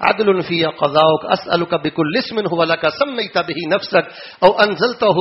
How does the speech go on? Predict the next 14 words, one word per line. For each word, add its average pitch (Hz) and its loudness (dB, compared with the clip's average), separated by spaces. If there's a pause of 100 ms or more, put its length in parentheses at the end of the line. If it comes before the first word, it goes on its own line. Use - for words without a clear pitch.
(120)
فی 175 -2
کتابک 170 -2
او 180 2
علمتہ 175 -4
احدا 185 0
من 175 -4
خلقک 208 -4 (240)
او 185 2
استأثرت 277 -4
بہ 220 -2
فی 202 -4
علم 202 -4
الغیب 190 0
عندک 208 2